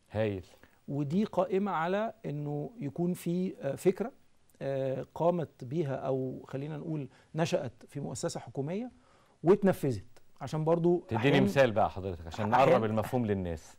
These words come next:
Speaker 2: آه، في أمثلة كتيرة، مثلًا في مثال، آه، لمثلًا، آه، ع-، طريقة لتطوير أداء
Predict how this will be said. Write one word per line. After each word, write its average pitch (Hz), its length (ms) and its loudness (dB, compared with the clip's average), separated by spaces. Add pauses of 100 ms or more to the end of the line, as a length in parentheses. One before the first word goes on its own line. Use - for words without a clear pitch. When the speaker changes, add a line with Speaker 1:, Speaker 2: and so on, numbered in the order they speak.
Speaker 2:
آه، 185 420 8
في 240 220 2
أمثلة 254 260 4
كتيرة، 247 300 0
مثلًا 233 340 0
في 226 220 0
مثال، 220 480 0
آه، 156 420 -4
لمثلًا، 175 840 -2
آه، 139 320 -8
ع-، 143 300 -6
طريقة 180 600 2
لتطوير 165 840 0
أداء 180 380 2